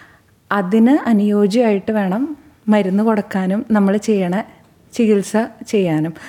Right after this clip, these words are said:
ആ, നാട്ടിലെ സെയിം ഇത് വെച്ചിട്ട് കർക്കിടക കൂട്ട്, കർക്കിടക കഞ്ഞി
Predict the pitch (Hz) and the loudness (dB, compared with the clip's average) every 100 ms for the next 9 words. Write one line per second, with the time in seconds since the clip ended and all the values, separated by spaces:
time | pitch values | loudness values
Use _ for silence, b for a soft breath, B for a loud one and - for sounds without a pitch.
0 | B B - 190 180 185 - 208 196 185 | B B -8 -4 -2 -4 -2 -2 0 -2
1 | - 214 247 - 233 247 277 294 254 254 | -2 0 0 2 2 4 4 2 2 2
2 | 247 247 233 240 240 214 - 208 208 220 | 2 0 -2 -2 0 -2 0 0 2 0
3 | 220 226 220 240 254 247 233 226 214 214 | 2 0 2 0 0 0 -2 0 0 0
4 | 220 214 220 | 2 4 2